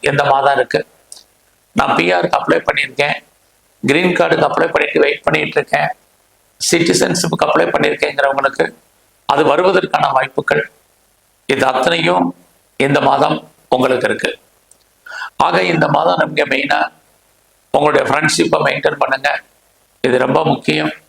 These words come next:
உங்களுடைய நட்பு வட்டாரத்தால் உங்களுக்கு நன்மைகள் ஏற்படுவதற்கான வாய்ப்பு இருந்தாலும் அதை மெயின்டைன் பண்றது ரொம்ப முக்கியம். உங்களுடைய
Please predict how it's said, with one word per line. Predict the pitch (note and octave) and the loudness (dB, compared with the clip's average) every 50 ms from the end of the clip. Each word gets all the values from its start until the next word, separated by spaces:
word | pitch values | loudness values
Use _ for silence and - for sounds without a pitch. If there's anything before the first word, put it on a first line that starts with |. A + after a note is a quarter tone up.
| _ - - _ _ - _ _ _ - | _ -20 -20 _ _ -20 _ _ _ 0
உங்களுடைய | - C#3+ C#3+ C3+ C3+ C3+ C3 | 0 2 2 2 0 0 0
நட்பு | C3 B2+ - - - - | -2 -2 -2 0 0 0
வட்டாரத்தால் | D3 - - E3 D#3+ D#3+ D#3 E3 E3 D#3+ D#3+ D3+ | 0 2 0 0 0 0 0 0 0 0 0 0
உங்களுக்கு | C#3+ C#3+ C#3+ C#3+ - D3 C#3 C3 | 0 0 -2 0 -2 -2 0 0
நன்மைகள் | C3+ D3 D3+ D#3+ D3+ D#3 D3+ D3 C#3 | -2 0 0 0 0 2 2 2 0
ஏற்படுவதற்கான | C3+ - C#3+ C#3+ C#3+ C#3 C#3 C3+ C3+ - C3+ C3 C3 B2+ B2+ | 0 -2 -2 -2 0 0 -2 -2 -2 0 0 0 2 2 2
வாய்ப்பு | C#3 D3+ D3+ - D3+ | 0 0 0 0 0
இருந்தாலும் | D3 C#3+ C#3 C3+ C3+ C3+ D3 C#3+ - _ _ _ _ _ - - _ _ _ - | 0 2 0 0 0 0 0 -2 -6 _ _ _ _ _ -20 -20 _ _ _ -2
அதை | C3 C3 C3 C3 | 0 0 2 2
மெயின்டைன் | C3 D#3+ D#3+ D3+ E3 D#3+ D#3 | 0 0 0 0 0 0 0
பண்றது | D3 B2+ C#3 C#3+ C3+ C3+ | 0 2 0 0 0 0
ரொம்ப | - D3+ D3+ C3+ | 0 0 -2 -2
முக்கியம். | C3 - - - C#3+ C#3+ C#3+ - - _ _ _ - _ _ - - - _ _ - | -4 -6 -4 -2 -2 -2 -2 -6 -8 _ _ _ -20 _ _ -20 -20 -20 _ _ 0
உங்களுடைய | - C#3+ - - | 0 2 2 2